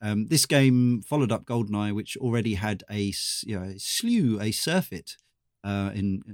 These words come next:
as far as I was concerned, of control options, including famously, um, you know, the kind of, the thing that we take for granted now, which is left, left and right analog stick. Uh, you could do it with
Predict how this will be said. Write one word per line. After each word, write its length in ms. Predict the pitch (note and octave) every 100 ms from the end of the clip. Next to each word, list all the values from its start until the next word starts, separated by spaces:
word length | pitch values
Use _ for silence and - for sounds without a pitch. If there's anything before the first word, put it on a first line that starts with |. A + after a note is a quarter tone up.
| G#2
as 80 | -
far 140 | A#2+
as 80 | G#2+
I 100 | B2
was 120 | G#2+
concerned, 400 | - G2+ G2+ G2
of 100 | F#2+
control 400 | - G#2 A2+ A2
options, 400 | G#2+ - A2 G#2
including 440 | G2+ - A2 G2+ F#2+
famously, 760 | - G#2 G2+ - G#2 G2+ G2+ - _ _ G#2
um, 340 | G2+ G2 F#2+ _ _ _
you 80 | G2
know, 140 | F#2+
the 120 | F#2
kind 240 | - A2+ G2+
of, 120 | - _ _ _ _ -
the 60 |
thing 220 | A#2+ D#3+ C#3
that 80 |
we 80 | B2+
take 220 | A2+ C3+ C3
for 100 | -
granted 380 | B2 A#2+ G#2
now, 200 | B2 C#3+
which 180 | B2+ -
is 120 | G2+
left, 220 | A#2+ G#2 - -
left 260 | A2+ -
and 120 | G#2 G#2
right 140 | G#2
analog 320 | A2 A2 G#2+
stick. 400 | - B2+ B2 _ -
Uh, 220 | G2+ F#2+ F#2+ - - A2 - - -
you 140 | G2+
could 180 | - F#2+
do 140 | - G2+
it 120 | G2
with 180 | G2+